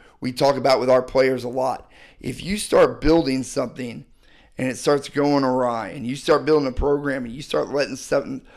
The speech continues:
slip, and now it doesn't look as good and the foundation isn't good,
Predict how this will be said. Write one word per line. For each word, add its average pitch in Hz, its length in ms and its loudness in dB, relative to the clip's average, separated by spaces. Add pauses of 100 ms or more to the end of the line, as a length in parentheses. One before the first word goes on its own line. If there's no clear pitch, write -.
(140)
slip, 147 760 -2 (440)
and 127 180 -4
now 147 240 2
it 143 100 -4
doesn't 135 460 0
look 147 360 0
as 131 200 -6
good 143 240 -4
and 127 100 -8
the 113 60 -12
foundation 143 680 -4
isn't 139 280 -6
good, 120 320 -8